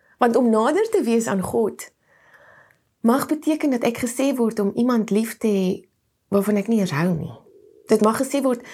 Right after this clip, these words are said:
dat ek nog van my geld moet weggee, of nog erger, my kosbare tyd.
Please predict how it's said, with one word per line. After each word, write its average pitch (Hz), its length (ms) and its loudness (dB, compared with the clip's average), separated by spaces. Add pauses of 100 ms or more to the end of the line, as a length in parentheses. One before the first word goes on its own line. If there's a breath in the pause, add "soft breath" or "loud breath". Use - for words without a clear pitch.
(120 loud breath)
dat 220 200 0
ek 226 120 -4
nog 214 260 4
van 269 120 0
my 220 80 0
geld 262 300 -2
moet - 160 -8
weggee, - 340 -4
of - 100 2
nog 254 200 2
erger, 220 540 0
my 214 140 -6
kosbare 233 580 -4
tyd. - 420 -10